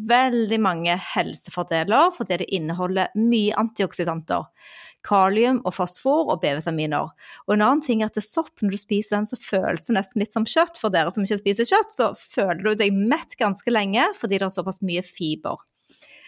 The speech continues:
Denne sopptrenden liker vi å se. For hva er bedre enn en tykk og deilig god soppsuppe, eller en soppstuing? Og vi har en del gode oppskrifter i kokeboken vår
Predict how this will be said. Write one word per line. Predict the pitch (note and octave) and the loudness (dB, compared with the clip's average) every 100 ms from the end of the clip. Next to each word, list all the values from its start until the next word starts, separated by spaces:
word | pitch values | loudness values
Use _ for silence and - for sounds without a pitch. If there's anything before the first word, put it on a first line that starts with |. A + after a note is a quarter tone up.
| - - | -10 0
Denne | C#4 D4+ | 2 2
sopptrenden | D#4 D4 - C4 B3+ C#4+ A#3 | 0 -2 -2 0 2 2 2
liker | G#3 F3+ D#3 - E3+ | 2 0 0 -4 -4
vi | D#3+ | -2
å | |
se. | - C#3 A#2 D3+ _ _ - _ | -2 -2 -4 -6 _ _ -20 _
For | - G#3+ F3+ | -2 -2 2
hva | G#3+ A#3 - | 2 2 0
er | F3+ F3+ | -2 0
bedre | F3 E3+ E3+ | 0 0 -2
enn | F3 | -2
en | E3 | -4
tykk | - A#3 - - | -4 -6 -6 -4
og | F3+ F3 | -4 0
deilig | F3+ E3+ F3 F3 | 0 0 0 -2
god | D#3+ D#3 - - | -4 -6 -6 -4
soppsuppe, | E3 - - - - - - - - F3 | -4 -4 -6 -6 -6 -6 -6 -6 -6 -2
eller | E3+ F3 F3 E3 | 0 2 0 0
en | - - - | -6 -10 -6
soppstuing? | - D4+ - - C#4+ C#4+ F#4+ A#4 - - - - - | -2 -2 -2 -4 0 2 2 -2 -10 -20 -20 -12 -4
Og | G#3+ G3 | -2 2
vi | D#4 | 2
har | G#4 E4+ D4+ | 4 4 4
en | C4 | 4
del | B3 A3 B3 A#3+ | 4 2 2 -2
gode | A3 F3 - | -2 -2 -2
oppskrifter | - - G3 G#3+ G3+ | -6 -6 -4 -2 0
i | |
kokeboken | F#3+ D#3+ F3 F#3 F#3+ F3 | -2 -4 -4 -2 -2 0
vår | F3 E3 | 0 0